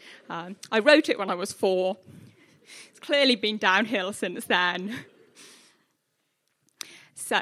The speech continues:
where were we? Number eight. A supernova is a much more obvious manifestation of the second law of thermodynamics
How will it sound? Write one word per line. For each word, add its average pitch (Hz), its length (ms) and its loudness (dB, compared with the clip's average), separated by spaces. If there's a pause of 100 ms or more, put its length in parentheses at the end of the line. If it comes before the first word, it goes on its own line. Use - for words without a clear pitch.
(140)
where 240 300 0
were 185 260 -2
we? - 300 -10 (1800)
Number 240 600 2 (120)
eight. - 420 -8 (640)
A 240 40 -6
supernova 240 800 -2
is 220 100 -6
a 226 40 -4
much 247 240 0
more 277 220 -2
obvious 262 400 -2
manifestation 208 840 -4
of - 100 -14
the 208 80 -12
second 214 340 -6
law 202 120 0
of 196 140 -2
thermodynamics 190 1000 -6